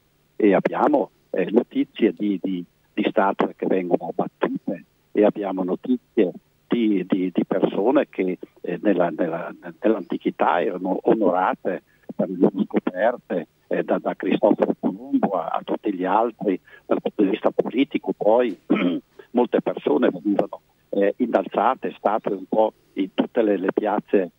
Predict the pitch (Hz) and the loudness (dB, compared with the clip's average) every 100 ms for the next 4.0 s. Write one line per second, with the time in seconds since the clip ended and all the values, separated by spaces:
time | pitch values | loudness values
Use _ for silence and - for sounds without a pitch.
0 | _ - 92 85 95 - 85 80 92 101 | _ -4 -2 -2 -6 -6 -8 -4 0 0
1 | 110 110 - 104 107 110 110 104 - 160 | 2 0 0 -2 0 2 2 -2 2 2
2 | 180 - _ - 190 185 160 - 104 80 | 2 -4 _ 2 2 2 -8 -4 -6 -6
3 | - 95 - _ _ - 110 - 131 117 | -6 -6 -6 _ _ -2 -2 2 2 2